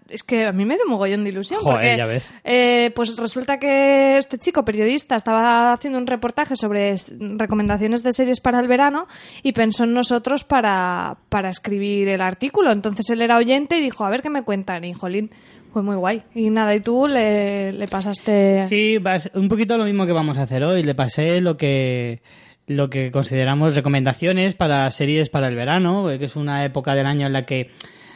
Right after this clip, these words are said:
Speaker 2: hay mucho tiempo libre y a lo mejor si eres uno de
Speaker 1: Bueno,
Speaker 2: esos
Speaker 1: no todos, pero
Speaker 2: bueno,
Speaker 1: bien.
Speaker 2: los que lo tengáis.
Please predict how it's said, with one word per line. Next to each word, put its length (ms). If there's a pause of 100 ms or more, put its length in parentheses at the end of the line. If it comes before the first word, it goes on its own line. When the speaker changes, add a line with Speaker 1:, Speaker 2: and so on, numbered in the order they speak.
(160)
Speaker 2:
hay 100
mucho 240
tiempo 260
libre 440
y 40
a 100
lo 40
mejor 400
si 120
eres 260
uno 140
de 140
Speaker 1:
Bueno, 160
Speaker 2:
esos 220
Speaker 1:
no 160
todos, 400
pero 140
Speaker 2:
bueno, 160
Speaker 1:
bien. 80
Speaker 2:
los 100
que 100
lo 140
tengáis. 1080